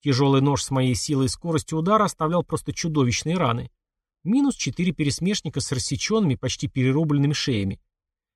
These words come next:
Я, взметая кучи тощей земли с вырванной травой, развернулся и прыгнул назад. Пинок сбоку по оскальной морде одному, удар кулаком с зажатым в нём ножом сверху по голове другому.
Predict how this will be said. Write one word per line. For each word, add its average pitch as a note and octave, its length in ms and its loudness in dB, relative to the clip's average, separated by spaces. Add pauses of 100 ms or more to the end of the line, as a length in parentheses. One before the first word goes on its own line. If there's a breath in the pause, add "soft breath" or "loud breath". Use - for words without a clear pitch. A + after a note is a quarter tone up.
Я, G#3 220 4
взметая C#3 460 2
кучи C3+ 340 -4
тощей C3 360 0
земли C3 340 0
с - 120 -4
вырванной B2+ 360 0
травой, F#3+ 320 0
развернулся C#3 560 0
и A2+ 40 0
прыгнул A2+ 360 0
назад. C3 360 0 (720)
Пинок C3+ 340 4
сбоку C3+ 380 -2
по B2+ 160 0
оскальной C3 460 2
морде B2+ 340 4
одному, C#3 380 2
удар B2+ 260 2
кулаком C3 480 0
с A2 40 -2
зажатым C3 460 2
в C3 60 2
нём C3 160 2
ножом C3+ 300 2
сверху C#3 340 0
по - 120 -10
голове D3 260 4
другому. D#3+ 580 0